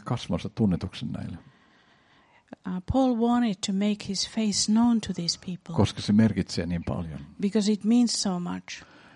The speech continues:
Speaker 1: Hän ei halunnut olla vain kaveri, josta puhutaan.
Speaker 2: Paul didn't wanna just be a person that's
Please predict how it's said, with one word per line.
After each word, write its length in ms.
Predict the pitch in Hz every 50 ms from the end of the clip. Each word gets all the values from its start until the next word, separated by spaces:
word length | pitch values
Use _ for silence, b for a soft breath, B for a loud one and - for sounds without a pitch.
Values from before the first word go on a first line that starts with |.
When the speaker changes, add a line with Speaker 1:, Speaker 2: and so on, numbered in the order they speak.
| b b -
Speaker 1:
Hän 200 | - 139 139 135
ei 80 | 120
halunnut 360 | 117 117 117 113 110 107 -
olla 260 | 127 117 110 101 90 85
vain 360 | 98 95 92 90 92 90 - _
kaveri, 320 | - 120 117 113 104 92
josta 240 | 95 90 - - 101
puhutaan. 560 | - - 120 117 107 95 - 82 80 78 78 B B B B B B B B B B - - -
Speaker 2:
Paul 200 | 262 254 240 240
didn't 500 | 214 240 254 247 277 262 226 208 196 190
wanna 320 | 196 202 202 196 190 185 180 _ _ - _ - - - - -
just 220 | 202 190 - -
be 220 | - 214 208 202 196
a 40 | 185 - -
person 380 | 220 220 196 - - 202 190
that's 300 | 180 180 180 - - -